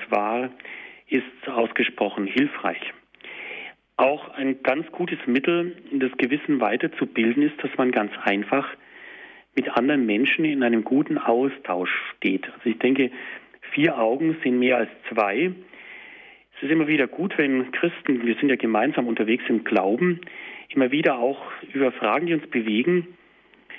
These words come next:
ins Gespräch kommen. Da können wir so manche gute Anregung empfangen. Und gerade unter Mitbrüdern,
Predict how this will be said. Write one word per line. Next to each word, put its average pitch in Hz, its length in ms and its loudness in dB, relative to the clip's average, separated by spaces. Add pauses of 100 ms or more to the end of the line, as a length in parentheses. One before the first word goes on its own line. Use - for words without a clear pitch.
(100)
ins - 180 -2
Gespräch 135 600 0
kommen. 95 380 -4 (680)
Da 120 100 0
können 175 200 2
wir 160 80 2
so 143 80 0
manche 139 640 2 (400)
gute 160 320 0
Anregung 139 540 2 (1120)
empfangen. 123 600 0
Und 185 140 2
gerade 131 240 0
unter 139 160 0
Mitbrüdern, 156 880 0